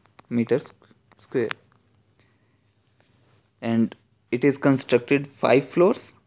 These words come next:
as given in question। So five story it is given। So total area of building built up is equal to three thousand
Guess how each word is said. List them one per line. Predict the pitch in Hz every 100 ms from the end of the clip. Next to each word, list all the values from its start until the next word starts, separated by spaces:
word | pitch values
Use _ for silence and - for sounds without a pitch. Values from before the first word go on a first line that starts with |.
| _ - - 113
as | 117
given | 117 123 127
in | 123
question। | 123 123 196 233 -
So | - -
five | 117 -
story | 123 123
it | 127
is | 123 120
given। | 120 220 - _ _ _ _ _ -
So | 120 117 - _ -
total | 120 123 160 190 - - _ _ _ _ _ _ _ _ _ _ 123
area | 127 127 123 123 185 - _ _ _ _ _ _ - 127
of | 131 - _ _ 123
building | 120 117 120 185 - _ _ _ _ _ _ _ _ _ _ _ _ _ _ _ - 127
built | 127
up | 131 - _ _ _ - _ _ _ _ _ _ _ _ -
is | 120 120
equal | 123 123 -
to | 262 - _ - _ _ _
three | - 127
thousand | 120 131 127 185